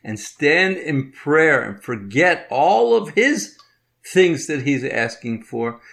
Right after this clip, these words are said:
that's called Tefillah L'Shem Shemayim. And then he says the most important thing, and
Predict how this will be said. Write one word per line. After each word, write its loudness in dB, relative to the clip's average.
that's -2
called -2
Tefillah -4
L'Shem -6
Shemayim. -12
And -6
then 2
he -4
says 0
the -16
most -10
important -4
thing, -6
and -12